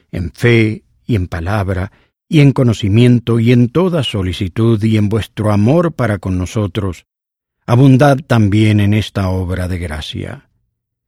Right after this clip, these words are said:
No hablo como quien manda, sino para poner a prueba por medio de la diligencia de otros,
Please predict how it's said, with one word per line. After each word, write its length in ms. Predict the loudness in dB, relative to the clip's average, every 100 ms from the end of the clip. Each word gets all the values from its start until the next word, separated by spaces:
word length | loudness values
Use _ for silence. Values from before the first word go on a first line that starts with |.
| _ 0
No 260 | 4 4 2
hablo 360 | -2 -4 -4
como 260 | 0 0 2
quien 280 | 2 2 4
manda, 460 | 4 2 2 -2 -8 _ _ _ _ _ _
sino 340 | -4 0 2 2
para 280 | -2 -4
poner 340 | -2 -2 0 0
a 80 | -2
prueba 480 | -4 -4 -2 -4
por 240 | -4 -2 0
medio 360 | 2 2 2
de 140 | 0 0
la 180 | -2 -2
diligencia 760 | -4 -6 -4 0 0 -2 -4
de 120 | -2
otros, 520 | -4 -4 -6 -8 -8